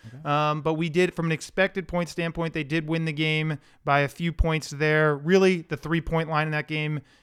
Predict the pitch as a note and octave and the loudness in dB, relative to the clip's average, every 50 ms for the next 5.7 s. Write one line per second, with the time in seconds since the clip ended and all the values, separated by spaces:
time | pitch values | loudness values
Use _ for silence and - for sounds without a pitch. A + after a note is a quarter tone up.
0 | _ _ _ - C#3+ C3+ D#3 D#3+ D#3+ D#3+ D#3 D#3 D3+ D3+ D3+ D#3 D#3 D3+ C#3 C#3+ | _ _ _ -10 -2 2 2 4 4 4 2 2 2 2 2 2 0 0 -2 -2
1 | D3+ E3 F3+ F#3+ F#3 - F3 F#3 F3+ F3 - F#3+ F3+ F3 - - D#3+ D3+ - - | 2 4 4 4 4 2 -2 -4 -4 -4 -4 -4 -4 -4 -2 -2 -2 -2 -4 -6
2 | _ - F#3+ F#3 G3 G3 G3+ G3+ G#3 G3+ G3 - - - - - F#3 F3+ F#3 - | _ -4 0 2 2 2 2 2 0 -2 -4 -10 -14 -12 -4 -2 -2 -2 -2 -6
3 | - - - - E3 D3 - - E3 D#3+ D#3+ - _ _ - D#3 D3 C3+ - D#3+ | -16 -14 -10 -8 -8 -8 -6 -4 -4 -6 -6 -8 _ _ -8 -6 -6 -6 -4 -2
4 | E3+ E3 D#3+ D3+ C#3+ C#3+ - D3+ D3 C#3+ C#3+ C#3+ C3+ - - G3+ F#3+ F3 D#3+ C3 | 0 0 2 0 0 -2 -2 -2 -2 -2 -2 -2 -4 2 6 8 8 8 6 4
5 | - - - - - - _ - G#2 A2 G#2 F#2 E2+ | 2 -2 -10 -18 -18 -20 _ -10 -8 -8 -8 -8 -10